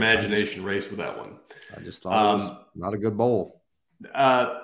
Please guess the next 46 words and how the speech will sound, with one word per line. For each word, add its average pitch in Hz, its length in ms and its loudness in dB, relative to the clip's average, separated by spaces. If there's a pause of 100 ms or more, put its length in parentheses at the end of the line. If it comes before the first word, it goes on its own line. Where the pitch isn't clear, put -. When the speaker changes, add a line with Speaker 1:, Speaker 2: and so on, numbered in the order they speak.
Speaker 2:
mine 170 340 4
five 139 420 4
is 120 80 2
gonna 117 240 2
be 117 380 2
something 151 420 0
with 120 180 0
all 165 260 2
the 147 160 2
early 139 260 4
departures 120 600 0
from 98 240 -10
college 127 480 2
to 123 80 -4
the 104 80 -2
pros 107 580 4
and, 104 280 -2
you 123 140 0
know, 113 80 -6
getting 151 260 2
a 117 40 2
degree 107 640 0
kind 120 200 -4
of 101 140 -4
secondary. 101 880 0 (480)
Um, 104 160 -6
this 131 140 0
would 131 100 -2
be 120 80 4
very 113 240 6
appropriate. 107 580 -2
The 104 80 -8
University 180 460 4
of 113 100 2
Phoenix 151 380 0
Bowl. - 360 -8
I 104 40 -18
mean, 104 220 -6
I 117 60 -4
don't 131 160 0
know 120 100 0
if - 100 -4
there 104 140 0
is 127 140 2
one, 135 360 -2
but 104 200 -6